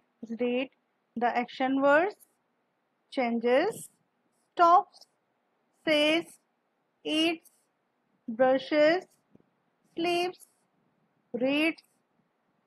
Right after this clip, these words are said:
washes, plays, and hears.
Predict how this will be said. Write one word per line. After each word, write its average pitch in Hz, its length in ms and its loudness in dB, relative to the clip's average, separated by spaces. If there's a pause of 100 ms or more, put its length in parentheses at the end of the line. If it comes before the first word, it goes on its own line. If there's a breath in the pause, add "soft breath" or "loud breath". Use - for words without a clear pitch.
(120)
washes, 302 640 0 (840)
plays, 277 460 2 (440)
and 254 460 0 (480)
hears. 262 460 2